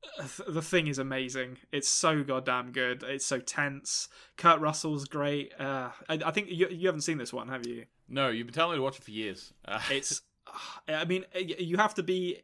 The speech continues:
Speaker 1: okay with, like, gore and
Speaker 2: Mm-hmm.
Speaker 1: some jump
Speaker 2: Oh,
Speaker 1: scares.
Speaker 2: I
Speaker 1: Like,
Speaker 2: might
Speaker 1: John
Speaker 2: get one.
Speaker 1: Carpenter, yeah, but it, it's, it's just, it's one of the best horror movies ever made. I, I kind of, I, I, I love horror movies, um, and, um, yeah, The Thing is,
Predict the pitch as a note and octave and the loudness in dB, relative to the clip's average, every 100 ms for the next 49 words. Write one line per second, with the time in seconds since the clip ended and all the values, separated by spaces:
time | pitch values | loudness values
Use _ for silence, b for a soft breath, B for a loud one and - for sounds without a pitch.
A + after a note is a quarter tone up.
0 | _ _ _ E3 D#3 E3 D#3+ D3 D3+ C#3+ | _ _ _ -2 0 0 0 0 0 -2
1 | - C3+ B2 D3 D3+ D3 E3 E3 b b | -4 -4 -4 -2 0 2 2 0 b b
2 | b b - C3+ C3+ C#3 - F3 D3 B2 | b b 0 0 2 -2 0 0 0 0
3 | A2 B2 G#2+ G#2 C3 F3+ F3+ E3 D3+ C#3 | -2 -6 -4 -4 -2 0 -2 -2 -4 -6
4 | A#2 _ b b C#3+ C#3 B2+ B2 C#3+ D3+ | -14 _ b b -4 -2 -2 -2 -2 0
5 | D#3 C#3+ - D3+ - D#3 C#3 - B B | -2 -4 -6 -4 -4 -4 -6 -8 B B
6 | B D#3+ D#3+ F3+ E3+ D#3 C#3+ D3+ C#3 C3+ | B -4 2 2 4 2 2 4 4 2
7 | C3 A#2+ B2 C#3 B2+ B2 A#2+ C#3 D#3+ - | -2 -4 -2 -2 -2 -2 2 2 2 2
8 | D#3+ D#3+ D#3 D#3 C#3 C#3+ - B B B | 2 2 0 -2 -2 -6 -20 B B B
9 | _ _ _ - C#3+ D#3 D#3 D3+ D3+ D3 | _ _ _ 0 2 4 2 2 2 2
10 | C#3+ C3+ - - - C#3+ C#3 C#3 C#3 C#3+ | 2 -2 -6 -16 -2 4 4 4 2 2
11 | C#3 C3+ - - C3+ C3 B2+ B2+ B2+ B2 | 2 0 -2 0 2 4 0 -2 -10 -6
12 | C3 B2+ B2 C3 B2+ B2 B2 B2 A#2 D#3 | -4 -4 -8 -4 0 0 -2 -6 -14 -6
13 | B2 A2+ A#2 - C#3 B2 A#2 G#2+ - - | -6 -6 -10 -6 -6 -4 -8 -6 -6 -6